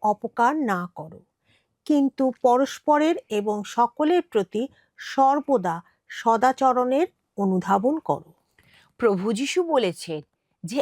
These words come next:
Speaker 2: আমরা যদি ক্ষমা না করি, আমরা ক্ষমা পাব না। কারণ তোমরা যদি লোকের অপরাধ ক্ষমা করো, তবে তোমাদের স্বর্গীয় পিতা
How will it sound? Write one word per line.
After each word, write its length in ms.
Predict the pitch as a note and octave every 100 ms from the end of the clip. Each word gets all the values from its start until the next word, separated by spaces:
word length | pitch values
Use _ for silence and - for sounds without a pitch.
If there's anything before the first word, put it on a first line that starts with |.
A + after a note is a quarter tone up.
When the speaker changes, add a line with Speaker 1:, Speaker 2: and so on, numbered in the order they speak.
| - -
Speaker 2:
আমরা 440 | F#3+ G3+ B3 E4
যদি 240 | D4+ E4
ক্ষমা 500 | F4 - B3+ D4+ D4+ E4+ _ _ F3
না 320 | F3 F3+ G#3+ -
করি, 360 | A#3 F3 C#3+ - _ _ _ _ _ -
আমরা 280 | F#3 F3
ক্ষমা 380 | E3 - D#3+ G#3
পাব 380 | D4+ D#3+ D3 D3+
না। 260 | D#3 D3+ - _ _ _ _ -
কারণ 320 | F#3 F#3 F3+ -
তোমরা 400 | G3+ G#3+ C4+ E4
যদি 280 | D4 C#4 D4+
লোকের 400 | G#3+ F3+ C4 B3+ -
অপরাধ 460 | E3+ - A#3+ C4 -
ক্ষমা 340 | - E3+ E3+ G3
করো, 360 | G3 E3+ D#3 - _ _ _ _
তবে 280 | A3+ G#3+ B3
তোমাদের 440 | C#4 B3+ C4+ C#4+
স্বর্গীয় 640 | C#4+ - G#3+ F#3+ F3 C4 F4
পিতা 480 | D4+ A#3+ E3+ D3+